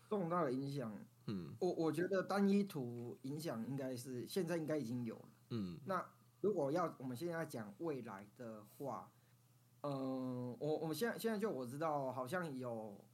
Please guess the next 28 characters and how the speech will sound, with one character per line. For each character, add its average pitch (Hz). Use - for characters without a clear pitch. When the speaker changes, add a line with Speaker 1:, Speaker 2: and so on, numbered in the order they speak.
Speaker 1:
已 131
经 208
有 147
一 151
部 170
作 170
品 127
是 147
用 147
A 139
I 127
做 143
出 120
来 104
的， 95
对 120
不 101
对？ 101
就 123
是 113
动 127
画 120
作 110
品。 -
Speaker 2:
嗯， 110
应 202
该 196
也 95